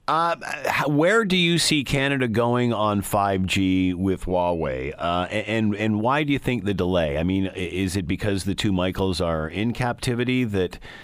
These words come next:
that, that they're not moving forward on this? Uh, why, why not just get it done?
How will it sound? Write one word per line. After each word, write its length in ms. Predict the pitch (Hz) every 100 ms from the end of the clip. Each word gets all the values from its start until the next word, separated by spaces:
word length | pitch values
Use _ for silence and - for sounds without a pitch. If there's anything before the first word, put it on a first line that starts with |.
| -
that, 300 | 80 92 87 80 87
that 140 | 85
they're 100 | 85
not 180 | 90 87
moving 280 | 90 80 76
forward 400 | 117 135 131 123
on 240 | 120 120
this? 440 | 120 127 127 -
Uh, 240 | 82 90 90 57 - -
why, 300 | 98 131 139
why 240 | 110 135
not 180 | 139 123
just 280 | 101 92 - - -
get 160 | 90
it 120 | 92 76
done? 300 | 87 71